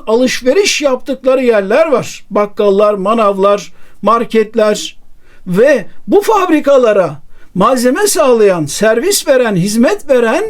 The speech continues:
diğer işletmeler var. Bu fabrikalar kapanır ise bu fabrikaların bulunduğu yerlerdeki pek çok insan, on binlerce insan çok kötü bir şekilde bu durumdan etkilenecek. Dahası Michelin'in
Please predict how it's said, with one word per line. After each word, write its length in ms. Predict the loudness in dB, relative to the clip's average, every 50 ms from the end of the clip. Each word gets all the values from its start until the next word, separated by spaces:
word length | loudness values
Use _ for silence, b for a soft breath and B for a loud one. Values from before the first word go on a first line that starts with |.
| -4 -2
diğer 360 | 2 2 4 4 4 4 4
işletmeler 720 | 2 2 0 0 0 0 0 0 0 0 2 2 0 0
var. 260 | 0 -2 -6 -6 -4 -2
Bu 80 | 0
fabrikalar 640 | 2 2 2 2 2 0 0 2 2 2 2 0 -2
kapanır 440 | -4 -6 -4 -2 -2 0 2 2 2
ise 600 | 2 2 0 0 0 2 2 4 2 2 0 -2 -6
bu 80 | -4
fabrikaların 800 | -2 0 2 2 2 0 0 2 2 2 2 2 2 0 -2 -2
bulunduğu 760 | 0 0 2 2 0 0 0 2 2 4 4 2 0 -4 -8 -4
yerlerdeki 1000 | -2 0 0 2 2 2 0 0 0 -2 -4 -8 -6 -4 0 2 2 4 2 0 b b b b b b -4
pek 240 | -2 0 0 0 -2
çok 240 | -2 -2 -2 0 0
insan, 500 | -2 -4 -2 -2 0 0 0 2 0 0 0
on 260 | 0 0 2 2 2
binlerce 640 | 2 2 2 2 2 2 0 0 0 0 -2 -2 -2
insan 560 | -2 -4 -2 -2 -2 0 0 0 0 -2 -4 b b b b b b b
çok 280 | -2 0 0 0 0 -2
kötü 260 | -2 -2 -2 -2 -2
bir 60 | -2
şekilde 600 | -2 0 -2 -2 -2 -2 -2 0 2 0 0 0
bu 120 | -2 -2 0
durumdan 560 | 0 0 0 0 0 2 2 2 2 0 b b b b -4 -2
etkilenecek. 1000 | -2 -2 -2 -2 -4 -2 0 0 0 0 0 0 0 0 0 0 -2 -6 -12 -14 -16 -18 -6 -2
Dahası 360 | 0 0 2 0 2 2 2 2 2 0
Michelin'in 680 | 0 0 0 0 0 0 0 2 2 4 4 2 2